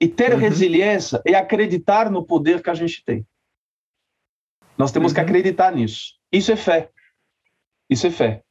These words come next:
Speaker 1: A fé é muito associada à religião, mas a fé, antes de tudo, é você acreditar numa coisa que você não pode ver.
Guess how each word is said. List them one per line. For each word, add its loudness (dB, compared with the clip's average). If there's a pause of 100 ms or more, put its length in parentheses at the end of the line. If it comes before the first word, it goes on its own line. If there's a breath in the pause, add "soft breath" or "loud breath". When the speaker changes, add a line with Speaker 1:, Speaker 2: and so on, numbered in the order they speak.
(340 loud breath)
Speaker 1:
A 0
fé 0
é 2
muito 2
associada 0
à 2
religião, 0
mas 0
a -2
fé, -2
antes -2
de -2
tudo, 0
é 2
você -2
acreditar 0
numa -2
coisa -2
que -6
você -4
não -2
pode -2
ver. -2